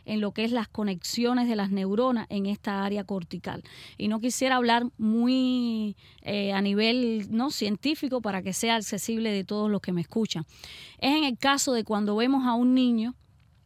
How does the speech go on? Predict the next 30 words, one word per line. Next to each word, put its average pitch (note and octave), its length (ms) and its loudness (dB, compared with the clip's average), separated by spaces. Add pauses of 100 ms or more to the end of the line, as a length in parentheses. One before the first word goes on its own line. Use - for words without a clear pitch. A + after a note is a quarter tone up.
(260)
en G#3+ 120 0
el, G3+ 340 0
el G3+ 100 -2
programa A3+ 380 2
anterior B3 280 2
estábamos A#3 340 0
hablando A3+ 340 2
de G#3+ 60 0
las G3+ 180 -2
etapas, G#3 460 -2 (280)
cómo A#3 220 0
el A3+ 100 2
niño A#3+ 220 4
iba A#3 160 2
desarrollando G#3 720 -2
su G#3 160 -6
lenguaje. F#3+ 560 0 (340)
Y C#4 280 0
recién A#3 400 0
recibimos B3 520 2
entre G3 200 -2
las F3+ 120 -4
cartas A3 440 -2
que, A3 420 -4
que A3+ 140 -2
tenemos, A#3 520 0 (400)
eh, G#3 220 0
una A#3 220 0
madre A#3 360 2
que, A#3 440 -2